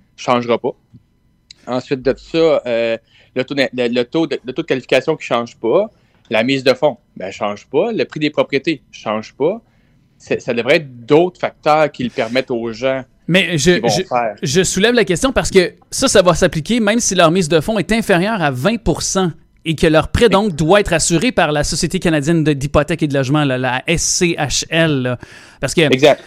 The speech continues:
Speaker 2: parce que jusqu'à présent, tu sais, il fallait pouvoir au moins verser vingt pour cent d'acompte pour étaler un prêt sur une aussi longue période, là. Donc, est-ce que tu t'attends peut-être éventuellement, si les gens ont pas le, le vingt pour cent à, euh,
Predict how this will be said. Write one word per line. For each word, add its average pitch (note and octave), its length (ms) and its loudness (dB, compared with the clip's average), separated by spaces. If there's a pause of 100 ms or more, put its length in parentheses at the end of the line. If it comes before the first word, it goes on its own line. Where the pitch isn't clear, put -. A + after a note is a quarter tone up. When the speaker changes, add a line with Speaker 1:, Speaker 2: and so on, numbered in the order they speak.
(100)
Speaker 2:
parce - 140 -2
que G3 80 6
jusqu'à D#3+ 260 4
présent, F#3+ 440 2
tu F3+ 80 -4
sais, G#3 100 0
il F#3 40 -2
fallait F#3+ 440 4
pouvoir F3+ 340 0
au E3+ 60 0
moins F#3 160 -2
verser E3+ 280 -2
vingt F#3 160 2
pour F#3 180 -4
cent G3+ 140 -2
d'acompte F3 380 0
pour D#3 140 2
étaler D#3+ 340 2
un D#3+ 140 0
prêt D#3+ 180 -4
sur C#3+ 220 -4
une C3 140 -2
aussi B2+ 180 -6
longue B2+ 160 -2
période, B2 400 -4
là. A#2 100 -8
Donc, D#3+ 240 0
est-ce E3+ 140 -2
que A3 160 6
tu - 500 -16
t'attends G3+ 300 0
peut-être F3 360 -4
éventuellement, C#3+ 640 -2
si - 160 -8
les C#3 100 -2
gens E3+ 200 -2
ont D3 80 -4
pas F#3 200 -2
le, B2+ 180 -2 (300)
le A#2+ 120 -8
vingt D3+ 220 -2
pour - 160 -12
cent E3 260 -4
à, D#3+ 360 -4 (180)
euh, A2 160 -6